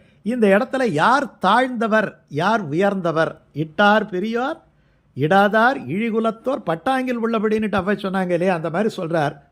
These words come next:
உயர்ந்தவ யாரும் சுயநலம் இருந்தால் எவ்வளவு வேணாலும் உயர்ந்தலாம். ஆனா தனக்குன்னே நினைச்சோம்,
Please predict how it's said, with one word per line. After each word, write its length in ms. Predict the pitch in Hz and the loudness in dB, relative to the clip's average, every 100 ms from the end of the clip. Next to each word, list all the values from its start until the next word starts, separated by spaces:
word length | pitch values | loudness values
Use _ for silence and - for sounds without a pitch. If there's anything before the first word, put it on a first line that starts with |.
| _ | _
உயர்ந்தவ 680 | 131 208 262 262 240 226 202 | -4 0 0 0 -2 0 2
யாரும் 460 | 185 190 202 202 | 2 2 2 -2
சுயநலம் 640 | 175 - 202 247 226 196 | -6 -6 -4 0 0 0
இருந்தால் 600 | 175 170 151 151 147 143 - - | 0 -4 -4 -4 -4 -6 -12 -6
எவ்வளவு 540 | 185 226 269 247 208 | -6 -2 0 0 0
வேணாலும் 300 | 196 190 185 | -2 -2 -2
உயர்ந்தலாம். 320 | 156 160 143 | -2 -2 -4
ஆனா 300 | 127 147 208 | -6 -2 -2
தனக்குன்னே 800 | 220 185 214 220 247 247 254 269 | 0 0 0 -2 -4 -2 -2 -2
நினைச்சோம், 640 | 254 208 226 233 220 170 | 0 0 0 0 0 0